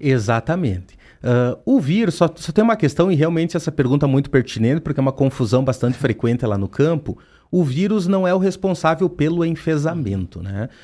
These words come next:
O enfesamento, na verdade, ele é uma, um molicutes, e o molicutes, traduzindo, nada mais é do que um tipo de uma bactéria, uma bactéria mais rústica. O vírus da risca, ele tem algumas diferenças que o sintoma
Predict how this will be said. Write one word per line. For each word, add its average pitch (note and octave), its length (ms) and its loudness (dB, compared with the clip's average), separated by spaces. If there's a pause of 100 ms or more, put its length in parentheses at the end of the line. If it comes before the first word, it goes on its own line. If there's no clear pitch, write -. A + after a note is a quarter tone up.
(120)
O A#2 100 2
enfesamento, C3+ 680 0
na C#3 80 0
verdade, B2+ 540 0
ele C#3 100 0
é B2+ 100 2
uma, B2 520 0
um B2 160 0
molicutes, D3+ 1040 0
e F3+ 40 0
o - 20 2
molicutes, G#3+ 640 -2
traduzindo, F#3 540 0
nada E3 180 -2
mais E3 140 0
é D#3+ 60 2
do E3 60 -8
que F3 80 -6
um E3+ 60 0
tipo E3+ 220 -4
de D#3 40 -2
uma E3+ 140 0
bactéria, G#2 640 -4
uma A2 120 0
bactéria B2+ 380 -2
mais G#2+ 240 -2
rústica. - 640 -4 (480)
O A#3+ 120 4
vírus G3 440 0
da B2+ 160 2
risca, A#2 580 -2 (460)
ele F3 260 4
tem G#3 220 0
algumas A#3+ 760 2
diferenças D#3 1080 0
que - 100 -6
o D3+ 60 0
sintoma D#3+ 840 -2